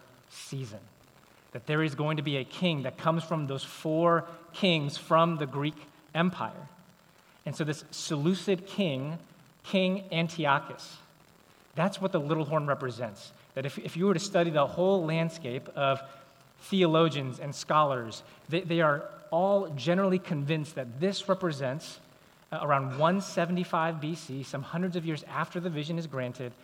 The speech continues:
that this is about Antiochus the fourth. Here is a king who comes up in this exact manner through that exact line of the vision,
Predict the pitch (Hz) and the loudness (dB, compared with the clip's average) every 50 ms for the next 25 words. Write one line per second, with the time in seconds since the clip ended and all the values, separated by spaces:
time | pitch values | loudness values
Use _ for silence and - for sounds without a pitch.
0 | - - - - - 135 120 120 123 151 175 180 180 185 160 147 147 123 135 135 | -20 -20 -20 -14 -12 -12 -10 -6 -4 -4 -4 -4 -4 -6 -6 -4 -2 0 2 2
1 | 131 135 - - - 143 147 151 151 - - 151 139 143 139 - 151 131 - - | 2 0 -2 -8 -10 -8 -6 -6 -6 -4 -2 0 0 0 0 -2 -8 -10 -10 -12
2 | - 127 127 - - - 131 110 101 101 - - - - - _ _ _ _ _ | -14 -14 -14 -14 -14 -14 -12 -12 -12 -12 -14 -18 -20 -20 -20 _ _ _ _ _
3 | _ - - _ - - - 175 175 180 190 180 175 175 160 175 165 147 139 - | _ -20 -20 _ -14 -4 0 2 2 2 2 2 2 0 0 -2 -4 -6 -6 -8
4 | - - - 180 160 143 135 131 - 143 131 - - - 170 170 175 156 165 151 | -8 -4 -2 -2 0 -2 -2 -4 -6 -8 -8 -6 -4 0 0 2 2 2 0 0
5 | - - 139 139 131 131 160 165 - 170 135 123 117 104 117 139 139 156 165 - | -2 -2 -8 -6 -6 -6 -6 -6 -8 -10 -14 -14 -10 -6 -4 -2 -2 -2 -4 -6
6 | - - - - 139 143 147 147 143 131 127 - - 156 151 151 143 143 120 120 | -12 -16 -12 -6 -4 -2 -2 -2 -2 -4 -6 -6 -6 -4 -2 -2 -2 -2 -6 -10
7 | 120 113 139 165 160 160 - - - - - - - - 131 131 143 143 147 151 | -8 -2 0 0 0 0 -2 -10 -20 -20 -20 -20 -16 -8 -2 0 2 2 4 2
8 | 147 143 143 135 147 147 131 135 123 113 123 123 131 139 | 2 0 -2 -4 -4 -6 -6 -6 -6 -6 -8 -8 -8 -10